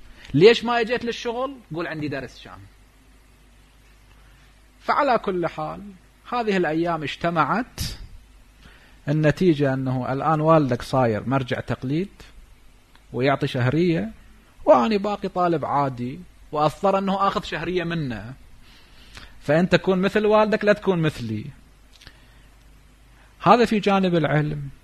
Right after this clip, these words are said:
في جانب التقوى هم كذلك، الإنسان بين عشية وضحاها ما يصير متقي، لأن الصفات النفسية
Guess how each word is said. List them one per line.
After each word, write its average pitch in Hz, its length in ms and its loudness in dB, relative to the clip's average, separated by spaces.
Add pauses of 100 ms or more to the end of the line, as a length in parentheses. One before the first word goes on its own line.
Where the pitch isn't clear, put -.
(160)
في 156 200 -2
جانب 220 360 4
التقوى 240 500 0
هم 226 160 -4
كذلك، 220 760 -8
الإنسان 131 480 -8
بين 139 200 -6
عشية 127 520 -6
وضحاها 123 640 -6
ما 269 100 -6
يصير 311 280 -8
متقي، 135 580 -6 (1500)
لأن 120 240 -6
الصفات 160 540 -2
النفسية 123 800 -6